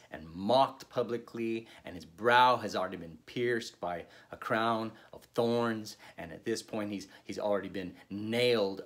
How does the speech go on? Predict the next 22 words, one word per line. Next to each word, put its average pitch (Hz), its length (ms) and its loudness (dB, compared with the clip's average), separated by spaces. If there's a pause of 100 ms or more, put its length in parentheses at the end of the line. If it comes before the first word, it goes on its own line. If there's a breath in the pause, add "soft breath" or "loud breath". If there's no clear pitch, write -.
up 117 320 0
to 95 180 -10
a 85 60 -12
tree, 127 800 -2 (240 loud breath)
and 90 120 -6
he's 104 200 -4
been 95 360 -4
nailed 117 540 2 (100)
there 113 540 2 (240 loud breath)
and 82 200 -8 (140)
put 139 200 2
on 131 180 4
display 92 840 -4 (1040)
between 113 400 -4
two 104 280 -4
thieves 120 920 -4 (680 soft breath)
and - 80 -10
a 95 60 -12 (100)
bloodthirsty 123 760 0
crowd 117 680 4
who 95 140 -10
came 107 580 -6